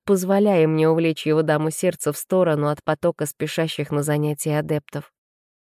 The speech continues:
Свою просьбу я прошептала ей на ухо. «У тебя есть притирание с юга? С прошлой весны оттуда привозят такой чудесный крем в тон кожи с магическим эффектом».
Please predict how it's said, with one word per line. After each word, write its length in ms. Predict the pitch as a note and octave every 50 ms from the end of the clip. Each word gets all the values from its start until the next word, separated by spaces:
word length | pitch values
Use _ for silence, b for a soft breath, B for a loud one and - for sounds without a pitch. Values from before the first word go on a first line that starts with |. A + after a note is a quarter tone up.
| _ _
Свою 340 | - - - G3+ F#3 F3 E3+
просьбу 400 | - F#3 F#3 F#3 F#3+ F3+ D#3 D#3+
я 80 | D#3 D3+
прошептала 640 | - E3 D#3 - - E3+ - _ - D#3+ D#3 D#3 D#3
ей 240 | D#3 D#3 E3 E3
на 260 | E3+ E3+ D#3+ D3+ D3 D3
ухо. 260 | C#3+ - D3+ D3 - _ _ _ _ _ _ _ _ _ _ _ _ -
«У 60 | C4+
тебя 260 | - - A3+ A#3 B3+
есть 300 | C4 B3 D4 E4+ E4 - _
притирание 600 | - B3 A#3 - C4+ C4+ C4 B3+ B3 B3+ C4 C#4
с 120 | C4+ - D4+
юга? 320 | D#4 D4+ B3 G#3 G3 F#3+ b b b b b
С 100 | - -
прошлой 360 | - C#4+ D4 C4+ - C#4 C4
весны 300 | B3 C4+ C4+ - E4 E4+
оттуда 320 | D#4 - - C4 A#3 B3+ A#3+
привозят 460 | - C4 C4+ C4 C#4+ C4 A#3+ A#3+ A3+
такой 280 | - C4+ - - C4+ A3+
чудесный 480 | - B3+ A#3 B3+ C4 B3+ - C4 C4+
крем 260 | - - D4 C#4+ C4
в 80 | A#3 -
тон 240 | - B3 B3 B3 A#3
кожи 360 | - D#4 D#4+ D#4+ C4+ A3+ G#3+
с 120 | - -
магическим 680 | A#3+ A#3+ B3+ B3+ C#4 C4+ - B3+ A3+ - - C4+ C#4 D4
эффектом». 540 | D4 - D#4+ C#4 A3+ - - G3 F#3 F#3